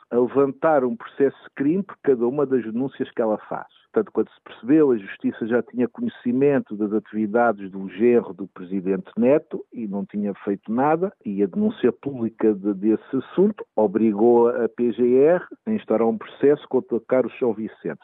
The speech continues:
Todas as denúncias que ela vai fazendo, vai obrigar a P G R a instaurar um processo de crime. O que é que ela pode fazer? Pode tentar, obviamente, fazer uma espécie de um acordo com a Justiça, que no Brasil se chama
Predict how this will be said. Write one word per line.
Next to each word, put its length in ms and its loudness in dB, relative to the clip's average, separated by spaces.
Todas 380 2
as 160 0
denúncias 600 -2
que 80 -2
ela 180 4
vai 200 0
fazendo, 420 0
vai 240 0
obrigar 640 0
a 60 4
P 240 -4
G 140 -6
R 360 0
a 80 2
instaurar 480 0
um 40 -4
processo 340 -2
de 80 -20
crime. 280 -6
O 60 -8
que 180 -2
é 40 4
que 160 -2
ela 180 4
pode 300 0
fazer? 580 2
Pode 260 -8
tentar, 480 0
obviamente, 720 -2
fazer 220 -4
uma 140 -4
espécie 400 -2
de 60 -14
um 160 -2
acordo 920 2
com 160 -2
a 40 2
Justiça, 800 -2
que 80 -4
no 80 -4
Brasil 360 2
se 180 -18
chama 340 2